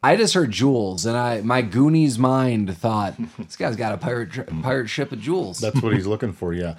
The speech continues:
Speaker 2: Also, can we talk about his name for a second?
Speaker 1: Yes, we can.
Speaker 2: 'Cause his name is, what, Velvet von Ragnar,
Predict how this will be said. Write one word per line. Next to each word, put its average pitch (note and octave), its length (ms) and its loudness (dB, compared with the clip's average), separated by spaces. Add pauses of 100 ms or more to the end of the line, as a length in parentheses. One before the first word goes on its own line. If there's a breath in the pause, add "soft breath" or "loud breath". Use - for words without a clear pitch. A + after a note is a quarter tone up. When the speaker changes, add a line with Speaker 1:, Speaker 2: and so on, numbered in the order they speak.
(160 loud breath)
Speaker 2:
Also, E3 320 2
can B2+ 140 4
we B2+ 100 6
talk C#3 220 0
about C3+ 180 2
his G2 160 -2
name F2 220 -4
for G#2 160 -4
a G2 40 -6
second? A#2+ 420 -6 (220)
Speaker 1:
Yes, F2 300 -14
we E2 80 -12
can. F2 260 -12
Speaker 2:
'Cause G#2+ 180 0
his A2 220 2
name C#3+ 300 6
is, G2 260 2 (180)
what, A#2 240 -6
Velvet G#2 560 2
von G2+ 380 0
Ragnar, A#2+ 640 -2